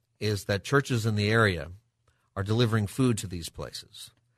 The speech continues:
that there are Christians who have chosen to stay, Christians who have chosen to stay back,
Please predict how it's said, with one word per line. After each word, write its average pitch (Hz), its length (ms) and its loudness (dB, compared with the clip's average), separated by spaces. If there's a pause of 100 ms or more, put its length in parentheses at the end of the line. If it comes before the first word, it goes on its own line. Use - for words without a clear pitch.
(240)
that 98 100 -6
there 117 120 6
are 107 60 4
Christians 131 460 -2
who 123 100 2
have 98 120 0
chosen 143 400 0
to 95 80 -8
stay, - 640 -4 (680)
Christians 127 460 0
who 120 100 -2
have 98 100 -4
chosen 139 380 0
to 120 100 -8
stay 135 300 0
back, 123 380 0